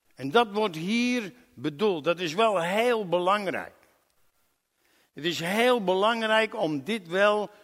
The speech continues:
te pakken. Want wij denken echt heel vaak, en, ik,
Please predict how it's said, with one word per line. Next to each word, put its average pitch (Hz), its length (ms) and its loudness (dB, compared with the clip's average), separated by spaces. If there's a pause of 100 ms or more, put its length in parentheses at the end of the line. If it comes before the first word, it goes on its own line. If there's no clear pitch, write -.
(140)
te 156 140 -4
pakken. - 480 -2 (1400)
Want 156 200 -4
wij 202 280 6
denken 214 560 6
echt - 280 -2
heel 202 520 0
vaak, 151 540 -2
en, 180 160 -4
ik, 175 140 0